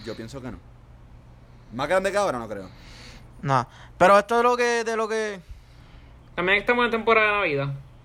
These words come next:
Speaker 3: Pero ya también como que todo el mundo está trabajando, ya pues la economía está, entre comillas, volviendo a su lugar, pues. Sí, como que en parte pues eso tal vez del segundo lockdown no está. Y, pero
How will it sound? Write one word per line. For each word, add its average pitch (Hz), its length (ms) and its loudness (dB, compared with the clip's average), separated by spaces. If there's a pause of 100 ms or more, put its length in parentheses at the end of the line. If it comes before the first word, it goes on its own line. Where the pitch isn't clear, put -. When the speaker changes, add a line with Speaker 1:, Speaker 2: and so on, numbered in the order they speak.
(140)
Speaker 3:
Pero 190 240 6
ya 190 220 4
también 226 400 -2
como 214 260 -6
que 180 120 -2
todo 165 140 -6
el 165 60 -6
mundo 190 160 -6
está 185 160 -6
trabajando, 175 680 4
ya 147 180 2
pues 165 160 -2
la 170 80 -2
economía 170 380 -2
está, 160 460 -2 (480)
entre 135 360 -4
comillas, 143 260 0
volviendo 160 260 -2
a 147 40 -4
su 160 60 -2
lugar, 160 260 0
pues. 139 180 -2 (960)
Sí, 196 380 0 (120)
como 170 180 0
que 160 60 0
en 151 100 -2
parte 147 260 0
pues 185 200 6
eso 180 140 -2
tal 175 100 0
vez 170 120 0
del 170 100 0
segundo 165 200 2
lockdown 156 420 -2
no 151 80 -4
está. 143 380 -2 (420)
Y, 143 420 0
pero 156 400 2